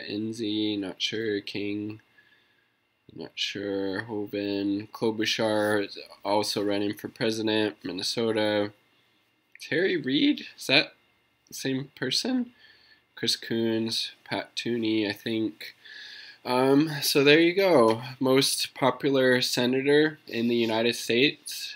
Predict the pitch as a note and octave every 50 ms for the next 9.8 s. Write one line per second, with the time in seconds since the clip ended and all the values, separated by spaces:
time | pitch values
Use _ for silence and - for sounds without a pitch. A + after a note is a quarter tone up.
0 | - - - - A#2 A#2+ - A#2 - - C3+ A#2 A2+ A#2+ A#2+ A#2 A2+ A2+ A#2 A#2
1 | A2 - - _ - A2+ A2 A2+ G#2+ G#2+ G#2+ A2 A2 G#2+ - - A#2 A2 A2 A#2+
2 | B2+ C#3 D#3 F3 F#3+ F#3+ - - - _ _ _ _ _ _ _ _ _ _ _
3 | _ _ _ _ _ _ _ _ _ _ _ _ _ _ _ _ _ _ _ _
4 | _ _ _ _ _ _ _ _ _ _ _ _ - _ _ - - A#2+ A2+ -
5 | - B2 A2 - A#2+ B2+ A#2+ A#2+ A#2+ A#2 A#2 A#2 A#2 A2+ A#2 - _ _ _ _
6 | _ _ - - - A2 A2 A2 A2 A2 A2 G#2 - A#2 A#2 A#2+ A2+ A2+ A2 A2
7 | G#2+ G#2+ G#2+ - C3 A2+ A2+ G#2+ G#2+ G#2+ G#2 - - - A2 G#2 G2+ - - -
8 | - E3 E3 D3+ C#3+ B2 - - B2 C3 C#3+ C#3+ C3+ B2+ A#2+ - - A2+ G#2+ A2
9 | G#2 G#2+ G#2+ A2 A2 A#2 A#2 - - G#2 F#2+ F#2 G2 F#2+ G2